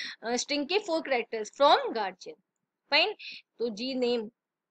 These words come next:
क्योंकि यहाँ पे जीयूआईडी लिखा है, तो आप यहाँ पे जीयूआईडी। यू फाइन,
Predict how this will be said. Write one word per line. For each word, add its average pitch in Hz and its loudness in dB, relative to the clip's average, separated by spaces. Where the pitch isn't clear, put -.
क्योंकि 240 -10
यहाँ 254 0
पे 294 -6
जीयूआईडी 226 -2
लिखा 208 -8
है, 262 -4
तो 277 -4
आप 220 -2
यहाँ 214 -8
पे 233 -8
जीयूआईडी। 214 -14
यू 202 -12
फाइन, 339 8